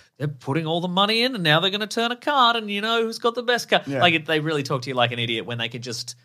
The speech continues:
Speaker 1: have the thing play out. There is a moment in this where there's just a guy in a room explaining what has happened. During one particular sequence, there's just a guy in a room going, "This is what's currently happening."
Speaker 2: Which, which sequence
Speaker 1: I'll,
Speaker 2: is
Speaker 1: it's,
Speaker 2: it?
Speaker 1: I'll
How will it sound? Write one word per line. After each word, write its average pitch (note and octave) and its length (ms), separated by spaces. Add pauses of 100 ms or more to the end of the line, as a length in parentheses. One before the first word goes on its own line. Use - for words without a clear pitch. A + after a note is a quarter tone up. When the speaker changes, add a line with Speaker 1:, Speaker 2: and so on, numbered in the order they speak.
(200)
Speaker 1:
have B2 200
the A#2 80
thing A2 200
play G#2 260
out. G2+ 160 (220)
There C#3+ 160
is D#3 120
a D3 40
moment C3+ 380
in A#2 120
this A2+ 420 (320)
where A2+ 140
there's A#2+ 220
just B2+ 240
a A#2+ 40
guy A#2 300
in A2 80
a G#2 60
room A2 200
explaining G#2+ 520
what G#2 100
has G2 100
happened. G#2+ 300
During B2+ 240
one A#2+ 140
particular A2+ 320
sequence, G#2 400
there's A2+ 120
just B2 200
a B2+ 40
guy A2+ 260
in G#2 40
a G#2 80
room A2 160
going, G#2+ 320 (260)
"This B2 200
is D3+ 160
what's G3 240
currently A3+ 420
happening." A#3 460
Speaker 2:
Which, - 160
which F#3+ 300
sequence F#3+ 380
Speaker 1:
I'll, F#3+ 60
Speaker 2:
is F#3+ 60
Speaker 1:
it's, G3 80
Speaker 2:
it? F#3 160
Speaker 1:
I'll E3 240